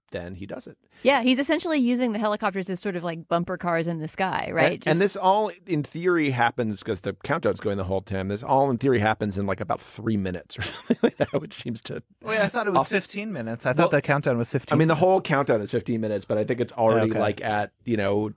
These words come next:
Speaker 1: ten or eight
Speaker 3: Right,
Speaker 1: or something by
Speaker 3: right.
Speaker 1: the time he takes off. So that's the, the amount of time that seems to go by while things that seem like they would take considerably longer than, like, you know,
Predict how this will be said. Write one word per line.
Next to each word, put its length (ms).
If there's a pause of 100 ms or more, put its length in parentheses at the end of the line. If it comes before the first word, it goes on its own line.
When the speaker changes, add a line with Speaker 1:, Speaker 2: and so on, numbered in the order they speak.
(120)
Speaker 1:
ten 340
or 140
eight 40
Speaker 3:
Right, 160
Speaker 1:
or 80
something 280
by 80
Speaker 3:
right. 60
Speaker 1:
the 60
time 260
he 140
takes 280
off. 240
So 160
that's 260
the, 220
the 180
amount 240
of 60
time 280
that 160
seems 220
to 80
go 120
by 440 (400)
while 180
things 260
that 120 (140)
seem 180
like 140
they 80
would 140
take 160
considerably 580
longer 440
than, 240
like, 400 (160)
you 120
know, 280